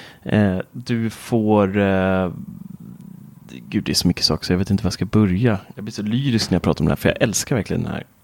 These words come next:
Eh, och det här är inget köpt samarbete, utan det, det är bara rena känslor.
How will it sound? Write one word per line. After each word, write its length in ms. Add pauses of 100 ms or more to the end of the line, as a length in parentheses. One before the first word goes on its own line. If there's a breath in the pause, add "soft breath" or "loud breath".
Eh, 640
och 60
det 80
här 80
är 60
inget 320
köpt 280
samarbete, 520
utan 220
det, 180
det 180
är 100
bara 320 (160)
rena 680
känslor. 680